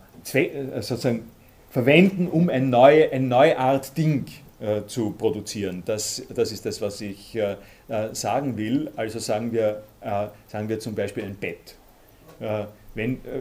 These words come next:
wenn, wenn, wenn Sie hier schlafen wollen, äh, und sich ein Bett an der Stelle konstruieren wollen, ähm, äh, und ein Bett ein neues Ding ist,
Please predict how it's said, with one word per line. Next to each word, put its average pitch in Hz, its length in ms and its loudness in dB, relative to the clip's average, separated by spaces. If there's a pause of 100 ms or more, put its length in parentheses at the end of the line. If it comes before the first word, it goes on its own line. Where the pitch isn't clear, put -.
(120)
wenn, 120 220 -4
wenn, 127 380 0
wenn 127 140 -2
Sie 127 100 -2
hier 113 160 -2
schlafen 117 420 2
wollen, 113 480 -4 (380)
äh, 127 200 2 (180)
und 131 180 -2
sich 127 200 -6
ein 110 120 -4
Bett - 280 2
an 117 140 -2
der 110 120 -2
Stelle 98 320 -4
konstruieren 104 640 -6
wollen, 113 480 -4 (480)
ähm, 123 320 0 (400)
äh, 123 40 -6
und 127 360 -4
ein 113 220 -2
Bett - 360 0
ein 123 160 -2
neues 117 380 2
Ding 196 240 2
ist, 120 520 -4